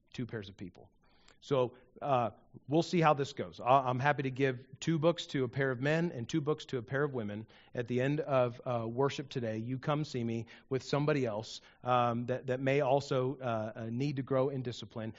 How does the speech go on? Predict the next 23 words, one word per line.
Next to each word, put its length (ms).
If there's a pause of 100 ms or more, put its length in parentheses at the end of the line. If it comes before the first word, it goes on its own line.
(140)
and 120
I'll 140
give 220
you 220
each 340
a 80
book. 380
And 160
you, 260 (160)
and 80
here's 200
what 80
I 60
want 260
you 60
to 60
do 160
if 120
you 80
take 180
these 160
books 240
today. 320